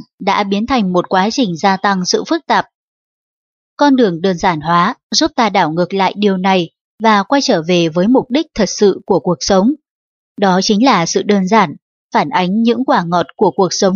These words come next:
trưởng thành và viên mãn. Nếu bạn đang phải đối mặt với một giai đoạn rối rắm và phức tạp của đời mình, thì có thể mục tiêu này thật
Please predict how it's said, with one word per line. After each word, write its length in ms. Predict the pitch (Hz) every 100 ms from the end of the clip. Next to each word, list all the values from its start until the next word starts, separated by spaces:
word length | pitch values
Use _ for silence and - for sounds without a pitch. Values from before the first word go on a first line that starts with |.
| 240
trưởng 240 | 311 165
thành 200 | 190 180 165 156
và 200 | 165 151
viên 200 | 202 202
mãn. 260 | 214 254 302 _ _ _ _ _ _ _ _ _ _ -
Nếu 300 | 196 180 214
bạn 220 | 240 -
đang 180 | 202 180
phải 200 | 220 165
đối 180 | 160 190
mặt 220 | 254 202 _ _ -
với 120 | 208
một 180 | 269 208
giai 200 | 185 165
đoạn 200 | 185 -
rối 260 | 185 185 196
rắm 320 | 202 185 247
và 180 | 262 165
phức 240 | - 311
tạp 180 | 254 170 _
của 120 | 185
đời 200 | 170 175
mình, 300 | 175 180 160 - _ _ _ _ 240
thì 220 | 214 190
có 160 | 208
thể 180 | 220 285
mục 200 | 170 156 -
tiêu 160 | 220
này 280 | 202 202 170
thật 140 | -